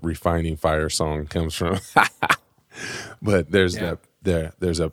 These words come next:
Speaker 1: a portion of scripture where it talks about that these things will go through the fire and we'll see
Speaker 2: Yes.
Speaker 1: what is what, and we'll see what was,
Speaker 2: Yeah.
Speaker 1: um, true or what, what is worthy of adornment
Speaker 2: Yeah.
Speaker 1: and what is not.
Speaker 2: Yes.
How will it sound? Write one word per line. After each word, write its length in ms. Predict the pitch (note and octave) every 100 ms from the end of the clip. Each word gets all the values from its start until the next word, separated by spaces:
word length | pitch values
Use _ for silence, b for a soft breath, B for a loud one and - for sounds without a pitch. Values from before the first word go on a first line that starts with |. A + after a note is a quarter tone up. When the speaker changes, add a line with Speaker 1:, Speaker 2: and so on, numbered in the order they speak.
| -
Speaker 1:
a 100 | -
portion 360 | - F#2 -
of 40 | E2
scripture 280 | - F2+ E2
where 60 |
it 60 | D#2+
talks 200 | E2 E2
about 340 | D#2+ D#2+ D#2
that 140 | D#2+ E2
these 160 | E2+
things 220 | - F2 E2
will 80 |
go 240 | D#2 E2+ E2+
through 220 | F2 G2
the 80 | E2
fire 540 | - D#2+ D#2+ D#2+ D#2 - b b b b b _ -
and 160 | F2
we'll 120 | E2 D#2+
see 200 | - F2+
Speaker 2:
Yes. 60 | E2
Speaker 1:
what 200 | E2+ D#2+
is 140 | D#2+
what, 340 | D#2+ E2 D#2+ D#2+
and 120 | D#2+
we'll 100 | D#2+
see 240 | - F#2+
what 240 | E2 F2 -
was, 340 | E2 D#2 - - _ -
Speaker 2:
Yeah. 60 | -
Speaker 1:
um, 280 | D#2 D2+ -
true 300 | - F2 D#2+
or 100 | E2+
what, 220 | E2+ E2+ -
what 300 | F#2 F2 E2+
is 260 | E2 D#2
worthy 420 | F2 E2+ F2 E2+ E2
of 120 | D#2
adornment 760 | D#2 D#2+ D#2+ D#2 D#2 D2+ - -
Speaker 2:
Yeah. 80 | F2
Speaker 1:
and 180 | D#2+ D#2+
what 140 | D#2+
is 140 | D2+ D2+
not. 420 | D2+ D#2+ D#2+ -
Speaker 2:
Yes. 420 | - - - -